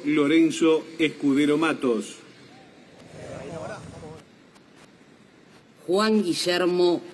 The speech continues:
Speaker 2: Fernández Amarillo.
Speaker 1: Julio César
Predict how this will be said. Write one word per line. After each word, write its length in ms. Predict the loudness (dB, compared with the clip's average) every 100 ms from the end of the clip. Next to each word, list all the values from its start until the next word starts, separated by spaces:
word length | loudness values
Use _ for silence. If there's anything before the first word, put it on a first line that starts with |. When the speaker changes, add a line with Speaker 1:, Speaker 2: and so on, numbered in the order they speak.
| -14 -6
Speaker 2:
Fernández 680 | -2 0 0 2 0 0 0
Amarillo. 580 | 0 2 0 -2 -10 -14 -18 -20 -20 -20 -20 -20 -20 -20 -20 -20 -20 -20 -20 -20 -20 -20 -20 -20 -20 -20 -20 -20 -20 -20 -20 -20 -20 -20 -20 -20 -20 -20 -20 -20 -20 -4
Speaker 1:
Julio 400 | -2 2 2 2
César 580 | 2 0 2 0 0